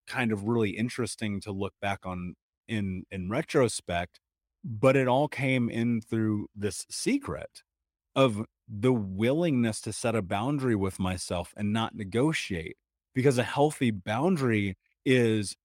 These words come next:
"How do I take care of myself today in the way that other people didn't take care of me when I needed them to,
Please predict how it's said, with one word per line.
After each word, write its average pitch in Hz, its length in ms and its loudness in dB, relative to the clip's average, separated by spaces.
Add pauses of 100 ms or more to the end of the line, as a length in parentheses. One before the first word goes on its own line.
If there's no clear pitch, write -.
(100)
"How 147 220 2
do 151 120 6
I 139 100 6
take - 240 -4
care 135 240 0
of 123 100 0
myself 113 460 0
today 117 420 0
in 104 220 -2
the 110 80 0
way 110 240 2
that 104 160 0
other 107 200 -2
people 107 360 -4
didn't 104 320 -2
take - 240 -10
care 131 260 2
of 104 100 0
me 104 140 -2
when 98 140 -2
I 92 120 -4
needed 104 420 2
them 85 260 -8
to, - 260 -10